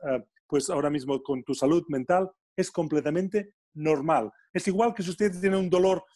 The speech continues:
eh, pues, en la rodilla, se tomará una medicación o se buscará, eh, un fisioterapeuta para que haga algo. O si tiene también un dolor, eh, o alguna ansiedad, pues, busque algo, alguien que le ayude, porque al fin y al cabo,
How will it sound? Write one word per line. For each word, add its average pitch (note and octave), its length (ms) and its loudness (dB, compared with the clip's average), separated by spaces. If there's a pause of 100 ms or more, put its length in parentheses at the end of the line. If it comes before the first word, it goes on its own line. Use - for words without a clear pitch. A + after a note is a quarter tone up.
(120)
eh, F3 320 2
pues, E3 160 -2
en F3 80 0
la F3 80 2
rodilla, F3+ 360 -4
se - 140 -12
tomará D#3+ 380 0 (320)
una E3 160 -4
medicación F3 600 -2 (200)
o D#3+ 100 -2
se D#3+ 200 -2
buscará, D3+ 500 0 (240)
eh, D3+ 140 2
un D#3+ 260 -6
fisioterapeuta D#3 680 -4
para C#3+ 140 -6
que D3+ 80 -4
haga E3 180 0
algo. C3+ 260 -2 (200)
O E3+ 80 -10
si F3 120 -10
tiene G3+ 260 -4
también F3+ 380 -6 (220)
un F#3 180 -4
dolor, F3 380 2 (200)
eh, D3+ 120 -4
o E3 160 0
alguna F3 280 0
ansiedad, F3+ 420 -2 (340)
pues, E3+ 200 -4
busque G3 520 -4
algo, C#3+ 380 -2
alguien F3+ 440 0
que F#3 120 -4
le F3 80 2
ayude, D3 320 -4 (200)
porque D3 200 -8
al - 60 -8
fin F#3+ 120 -2
y - 20 4
al E3 100 2
cabo, D3 360 0